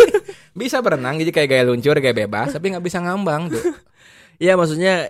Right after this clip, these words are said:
Speaker 2: yang namanya hidup mah kan ya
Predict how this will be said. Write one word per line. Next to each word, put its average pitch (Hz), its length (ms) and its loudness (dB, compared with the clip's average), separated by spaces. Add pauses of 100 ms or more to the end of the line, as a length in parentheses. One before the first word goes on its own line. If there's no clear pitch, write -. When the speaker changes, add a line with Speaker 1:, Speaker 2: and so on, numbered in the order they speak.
(100)
Speaker 2:
yang 147 180 -2
namanya 135 840 -4 (840)
hidup 135 340 -8
mah 160 100 -8
kan 165 240 -10
ya 135 320 -6